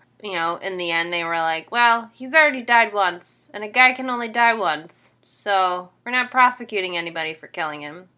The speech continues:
But I don't think that that, like, really qualifies. I wanted desperately some more social justice, you know, the kind of thing that you already described where, <laughs> you know, she, Gilda and Maria, like, flee to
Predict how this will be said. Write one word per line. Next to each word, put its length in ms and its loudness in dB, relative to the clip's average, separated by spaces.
But 120 -10
I 80 -6
don't 240 -8
think 220 -14
that 180 -16
that, 220 -10
like, 280 -14
really 240 -14
qualifies. 680 -12
I 100 0
wanted 640 -2
desperately 800 -4
some 160 -12
more 220 -6
social 360 -12
justice, 800 -10
you 100 -8
know, 60 -6
the 140 -6
kind 240 -2
of 80 -12
thing 180 -8
that 140 -12
you 100 -12
already 260 -6
described 580 -6
where, 280 -2
<laughs> 280 -20
you 120 -4
know, 200 -6
she, 320 -10
Gilda 300 2
and 140 -2
Maria, 480 -2
like, 260 -6
flee 520 -10
to 540 -6